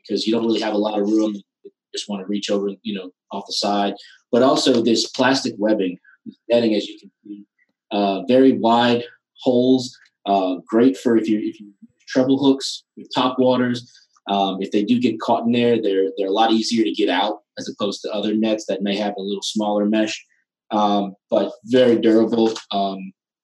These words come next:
I've had one for many years. I actually found, true story, found one of these in the marsh one time. Um,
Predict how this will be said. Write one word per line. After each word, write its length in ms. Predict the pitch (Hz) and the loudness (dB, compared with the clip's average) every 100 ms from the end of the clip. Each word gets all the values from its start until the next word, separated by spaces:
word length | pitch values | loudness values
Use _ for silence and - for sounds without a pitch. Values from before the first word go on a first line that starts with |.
| - | -10
I've 120 | 101 | -6
had 180 | 113 104 | -4 -4
one 140 | 104 104 | -2 -4
for 80 | 104 | -2
many 200 | 107 104 | -2 0
years. 380 | 101 104 104 110 | 2 2 2 2
I 60 | |
actually 260 | 120 - 98 | 0 0 -2
found, 480 | - 113 110 110 - _ | -2 0 2 2 -2 _
true 160 | - 135 | 2 2
story, 400 | - 117 113 110 | 4 4 4 4
found 440 | - 131 135 139 | 2 2 4 4
one 120 | 131 | 4
of 80 | 120 | 2
these 260 | 117 113 107 | 2 2 0
in 80 | 101 | -2
the 80 | 92 | -4
marsh 280 | 92 98 - | -4 -6 -4
one 160 | 104 | -6
time. 420 | 101 113 110 113 - _ - - - _ | -4 -4 -2 -4 -8 _ -20 -20 -20 _
Um, 440 | 92 92 90 90 | -6 -2 -2 -4